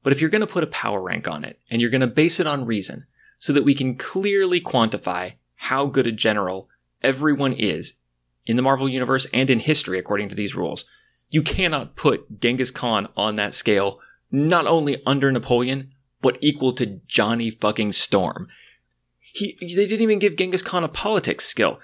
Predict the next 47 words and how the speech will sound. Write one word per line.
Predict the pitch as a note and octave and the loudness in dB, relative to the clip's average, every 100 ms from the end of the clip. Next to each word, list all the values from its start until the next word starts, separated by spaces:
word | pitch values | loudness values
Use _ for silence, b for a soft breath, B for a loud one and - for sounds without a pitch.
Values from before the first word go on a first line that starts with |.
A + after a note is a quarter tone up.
| B - | B -4
to | C3 | 0
maybe | A#2+ | 2
say, | A#2+ B2 A2+ | 2 2 2
like, | G2+ A#2+ | 0 -2
okay, | A2+ A2 | -2 -4
well, | G2+ G2 F2+ b | -4 -4 -8 b
his | - A#2 G2+ | -2 -2 -2
personal | _ - F#3 F3 D3 G#2+ | _ -4 -2 0 0 -2
conquests | - F#2+ F2+ F#2 E2+ - - - _ _ _ | -2 -6 -6 -6 -6 -6 -10 -14 _ _ _
and | A2 | -10
his | F#2+ F2+ | -8 -8
personal | - - E3+ - A#2 | -10 -2 0 2 0
military | G#2 G2 - F#2+ | 0 0 0 0
campaigns | - F#2+ G2+ G2+ G2 b b _ _ _ _ | -2 -6 -4 -4 -6 b b _ _ _ _
m-, | A2+ - E3 | -10 -4 0
maybe | D#3 C#3 | 2 2
didn't | C3+ A#2+ A#2 | 2 0 -2
quite | - E3+ D3 | -4 -2 -2
match | B2 A#2 | -2 -2
up | A#2 G#2 | -2 -4
to, | - | -4
like, | G2+ G2 - | -6 -6 -6
Alexander | G2 G2 F#2 F#2 F2+ | -6 -4 -6 -8 -8
the | E2 | -10
Great. | D#2 F2 A#1+ - _ _ _ - | -2 -2 -2 -6 _ _ _ -2
But | D3 | 0
then | D#3 D3 | 0 0
give | C3+ | 0
him | B2+ | 0
a | |
politics | - F#3 F#3+ C3+ - | 0 0 0 -2 -2
skill | - A2 G2+ | 0 0 0
that | - | 0
shows | G#2 G#2+ b b b b | 0 -2 b b b b
he | - F3 | -4 -4
built | C3+ F#3 D#3+ - | 2 2 2 -2
a | C#3+ | -2
lasting | C3+ A#2 A2+ - A#2+ A2+ | 0 -2 -4 -4 -4 -4
empire, | G3 F#3+ F#2+ E2 | -4 -4 -6 -6
which | F2 - | -6 -8
is | C3 | -6
the | |
greater | - F#3+ B2 | 0 2 2
achievement | E2+ - - - - | 0 -2 -4 -10 -12
in | - | -6
some | F2+ E2 | -4 -4
ways, | C2 - | -6 -12